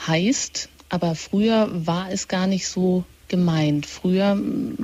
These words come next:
waren wirklich auch die Anfangsbuchstaben damit gemeint.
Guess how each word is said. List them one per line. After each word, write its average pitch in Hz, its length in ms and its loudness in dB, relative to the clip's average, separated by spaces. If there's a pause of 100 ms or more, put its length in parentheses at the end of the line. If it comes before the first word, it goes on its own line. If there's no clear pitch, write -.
waren 185 240 2
wirklich 202 320 0
auch 185 80 -2
die - 160 -6
Anfangsbuchstaben 175 920 0
damit 170 260 0
gemeint. 156 520 2